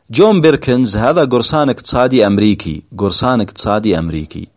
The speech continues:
فعلوا معاه مقابلة في الآر تي الروسية قبل ثلاثة شهور، ومعاه كتاب مهم اسمه الاغتيال الاقتصادي للأمم. بيقول فيه،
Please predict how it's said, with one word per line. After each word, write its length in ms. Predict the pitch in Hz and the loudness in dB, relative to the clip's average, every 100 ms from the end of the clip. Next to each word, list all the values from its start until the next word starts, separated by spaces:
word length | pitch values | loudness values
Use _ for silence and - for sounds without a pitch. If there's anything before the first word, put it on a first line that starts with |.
| _ | _
فعلوا 340 | - 98 101 95 | -4 0 2 2
معاه 220 | 90 101 | 2 0
مقابلة 460 | 95 87 95 98 95 | 0 0 0 0 -2
في 100 | 90 | 0
الآر 280 | 87 92 | 2 2
تي 220 | 87 87 82 | -2 -6 -6
الروسية 500 | 80 87 - 82 82 | -4 -4 -4 -6 -6
قبل 120 | 80 | -8
ثلاثة 360 | 90 90 80 | -4 -2 -4
شهور، 360 | 80 82 82 - _ _ _ - - - - | -8 -10 -14 -16 _ _ _ -20 -20 -20 -10
ومعاه 280 | 92 95 107 | -2 0 0
كتاب 460 | 104 - 101 87 90 | -2 -4 -2 -2 -2
مهم 260 | 90 104 | -2 0
اسمه 300 | 95 - 90 | 0 -2 -2
الاغتيال 480 | 87 78 - 104 98 | -4 -6 -4 -2 0
الاقتصادي 680 | 90 85 - 98 95 90 85 | -2 -4 -6 -2 -2 -2 -2
للأمم. 380 | 80 82 76 80 _ _ | -4 -4 -8 -12 _ _
بيقول 400 | 110 131 143 202 | 0 2 4 4
فيه، 400 | 135 113 139 110 | 4 2 2 -2